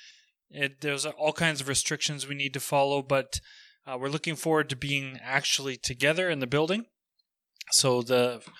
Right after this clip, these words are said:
next few sermons you hear will be, um, done live with people in the building, which is always way better than whatever this is.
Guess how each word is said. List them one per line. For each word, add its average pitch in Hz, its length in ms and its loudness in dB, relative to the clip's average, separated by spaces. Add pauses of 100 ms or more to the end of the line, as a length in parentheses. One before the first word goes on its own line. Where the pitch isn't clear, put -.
(420)
next 151 280 -2
few 156 120 -4
sermons 156 420 -2
you 143 60 -4
hear 151 260 -2
will 147 220 0
be, 147 380 0 (200)
um, 127 600 -10 (520)
done 135 220 -4
live 135 580 -2
with 147 440 -6 (100)
people 151 340 -2
in 151 100 -2
the 151 80 -4
building, 151 380 2
which 120 220 -4
is 120 100 -2
always 123 320 0
way 120 160 0
better 120 320 0
than 117 220 -6
whatever 117 320 0
this 117 260 0
is. 107 300 -2